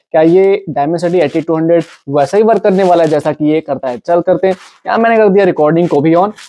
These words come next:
अगर मैं आपको यहाँ पे दिखाऊं तो आपको दिखाता हूँ, ये देख सकते हो यहाँ पे ये रिकॉर्डिंग भी हमारी on हो चुकी है। इसको करते हैं साइड में और करेंगे हॉट ड्रॉप और देखेंगे कि क्या काम हमारा ये फोन करने वाला है। यहाँ सिक्सटी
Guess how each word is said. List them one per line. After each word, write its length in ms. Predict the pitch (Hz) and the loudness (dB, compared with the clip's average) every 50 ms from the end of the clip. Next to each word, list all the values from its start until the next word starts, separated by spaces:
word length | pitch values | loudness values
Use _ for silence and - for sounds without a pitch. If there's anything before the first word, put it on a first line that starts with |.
| _ - | _ -4
अगर 240 | 143 - 160 165 165 | -2 0 0 0 0
मैं 160 | 151 156 151 | 0 0 0
आपको 300 | 147 143 - - 165 156 | -2 -2 -2 -2 -2 -2
यहाँ 180 | 151 135 147 143 | -2 -2 -4 -4
पे 160 | 151 156 147 | -2 -2 -2
दिखाऊं 680 | 127 113 131 120 - - - 147 151 160 180 196 208 190 | -2 -4 -6 -8 -10 -10 -4 -2 0 2 2 2 0 0
तो 100 | - 175 - 143 | 0 0 2 2
आपको 600 | 151 147 135 - _ - 170 170 170 175 180 170 | 0 0 -2 -6 _ -4 0 0 2 2 2 0
दिखाता 380 | 147 151 - 147 151 - - | 0 -2 -6 -6 -4 -2 -2
हूँ, 80 | 190 175 | -2 0
ये 180 | 139 151 180 175 | 0 2 2 2
देख 160 | 160 156 131 | 2 0 -2
सकते 180 | 143 139 156 180 | -4 -4 -4 -4
हो 120 | 185 180 - _ _ _ _ _ _ _ _ - | -4 -4 -8 _ _ _ _ _ _ _ _ -4
यहाँ 180 | 180 180 185 190 | -2 -2 0 0
पे 120 | 190 202 | 2 2
ये 80 | 202 190 | 2 2
रिकॉर्डिंग 520 | 170 160 - 170 160 160 160 165 175 175 160 | 2 0 0 0 2 2 2 2 0 0 0
भी 100 | 165 156 | 0 0
हमारी 300 | 160 156 151 151 147 147 | 0 0 0 0 2 2
on 200 | 143 139 139 123 | 2 0 0 -2
हो 180 | 110 117 151 165 | -2 -2 -4 -2
चुकी 200 | 160 180 180 170 | 0 0 0 2
है। 60 | 175 | 0
इसको 160 | 160 - 160 | 0 -2 -6
करते 280 | 139 151 143 131 - 151 | -6 -4 -4 -4 -4 -6
हैं 80 | 147 147 | -8 -8
साइड 400 | - - - 117 135 147 151 160 | -6 -4 -2 0 0 0 0 0
में 160 | 170 185 190 | 0 -2 -2
और 120 | 185 185 175 | -4 -6 -4
करेंगे 380 | - 185 185 196 202 214 214 196 | 0 0 2 2 2 2 2 0
हॉट 380 | 165 - - - 156 180 214 | -2 -4 -4 0 2 2 2
ड्रॉप 360 | 208 185 208 208 208 202 208 - _ _ _ - | 2 2 2 2 0 0 -2 -8 _ _ _ -4
और 100 | 180 175 | -2 0
देखेंगे 420 | 170 190 185 185 196 190 185 190 180 | 0 0 2 2 2 2 2 0 -2
कि 340 | 185 - _ _ - 190 | -4 -8 _ _ -6 -6
क्या 260 | 185 - 202 180 180 185 180 - | -2 0 2 2 2 2 0 -2
काम 240 | 160 156 160 160 151 | 0 0 0 0 -2
हमारा 320 | 151 151 143 139 135 143 | -4 -2 0 0 2 2
ये 100 | 143 151 151 | 0 0 0
फोन 240 | - 156 156 165 | -2 -2 -2 0
करने 220 | 156 151 139 139 139 | 0 0 0 0 0
वाला 180 | 135 127 127 | 0 0 0
है। 60 | 120 139 | 0 0
यहाँ 140 | 151 170 | 0 -2
सिक्सटी 400 | 180 196 196 - _ - 226 233 | -2 -4 -8 -8 _ 0 0 0